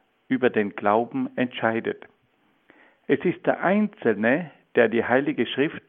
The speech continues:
lesen und deuten soll. Auf diese Weise kommt es zu einer zunehmenden Ablehnung der Kirche als Heilsinstitution.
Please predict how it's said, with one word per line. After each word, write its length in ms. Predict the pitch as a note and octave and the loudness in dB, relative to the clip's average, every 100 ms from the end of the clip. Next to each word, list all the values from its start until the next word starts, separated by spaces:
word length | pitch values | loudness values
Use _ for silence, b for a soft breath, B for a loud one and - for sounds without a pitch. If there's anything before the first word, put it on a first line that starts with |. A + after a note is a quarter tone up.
| - | -18
lesen 640 | - A2 C3 C3 - D3 D3+ | -4 -2 -2 -4 -4 -4 -4
und 260 | C3 B2+ | -4 2
deuten 340 | A#2+ B2+ - B2+ - | 2 2 -2 -10 -8
soll. 220 | F2 F2+ _ _ _ _ b b b b b b b | -10 -10 _ _ _ _ b b b b b b b
Auf 160 | A#2+ | -2
diese 300 | - G3+ G3 | 0 2 4
Weise 640 | C3+ C#3 F#3 F3+ F3 F3+ - - | 4 4 2 0 0 0 -4 -14
kommt 360 | - D#3+ F#3+ - | -4 -2 -2 -4
es 180 | - C#3 - | -2 -2 0
zu 120 | D3 | -2
einer 380 | C3+ C3 B2+ A#2+ | 2 0 0 -4
zunehmenden 920 | - F#3 F#3+ F3 E3 D#3 C#3 C3+ B2+ | -4 -4 -2 -2 -2 -4 -4 -4 -4
Ablehnung 1040 | - D3 - - D3 D#3+ E3+ E3+ F3+ G3 F#3 - | -2 -4 -4 -6 -2 -2 -2 -2 -2 -4 -8 -4
der 120 | G#2+ | -4
Kirche 600 | - - C3+ C#3+ - F3 F3 B B B B B _ | -2 0 0 0 -2 -4 -4 B B B B B _
als 200 | - G#2+ - - - | 0 0 0 -14 -8
Heilsinstitution. 1600 | B2 B2+ C#3 - - - C3+ C3+ - B2 A#2 A2+ - G#2+ F2 E2 | 0 0 0 -6 -18 -4 -2 -2 -4 -6 -4 -4 0 0 0 -8